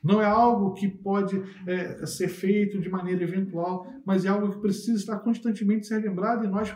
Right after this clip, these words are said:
para que as coisas do Senhor não assumam um lugar comum na nossa vida, mas tenham um lugar especial. Tem misericórdia de nós, Senhor. Ajuda-nos, Senhor, para que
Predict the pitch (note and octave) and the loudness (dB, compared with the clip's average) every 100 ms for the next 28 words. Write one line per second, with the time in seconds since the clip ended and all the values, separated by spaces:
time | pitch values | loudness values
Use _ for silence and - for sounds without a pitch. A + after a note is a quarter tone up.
0 | - - G3+ G3 A#3 G3 - C4+ A#3+ G#3 | -12 -10 -4 -2 -2 -4 -2 0 2 0
1 | G3 C4+ C4 G3 G#3 A#3+ - - G#3+ A#3+ | -2 -4 -2 0 2 0 -6 -2 0 0
2 | - - C4 E4+ C#4 G#3+ G3+ G#3 - F#3+ | -2 0 2 4 2 2 2 0 0 0
3 | F#3 F3+ F3 E3+ D#3 C3 D3 C3+ C3 D#3+ | 0 -2 -4 -6 -6 -6 -4 -6 -8 -18
4 | - F#3+ - _ _ _ _ - F3 F3+ | -20 -20 -20 _ _ _ _ -4 -2 2
5 | G#3+ A#3 A#3 F#3 G3+ C#4 G#3+ - G3 - | 4 4 4 2 2 2 -2 0 -2 0
6 | E3 C3+ B2 - - _ _ _ _ _ | 0 0 0 -6 -18 _ _ _ _ _
7 | _ _ _ _ _ _ _ _ _ _ | _ _ _ _ _ _ _ _ _ _
8 | _ - - - - _ _ _ _ _ | _ -20 -20 -20 -20 _ _ _ _ _
9 | _ _ _ _ _ _ _ _ _ - | _ _ _ _ _ _ _ _ _ -2
10 | G#3 F3 F#3 F3 D#3+ D3+ C#3 C3+ A#2 G2+ | 0 2 0 0 -2 -2 -2 -2 -2 -6
11 | C#3 - - _ _ _ _ _ _ _ | -14 -18 -20 _ _ _ _ _ _ _
12 | C#3+ C3+ G#3+ D3 C#3 - C#3+ D3 D3 C#3+ | -2 0 2 2 0 -2 -2 -2 -2 -4
13 | E3 D#3 C#3+ | -4 -6 -6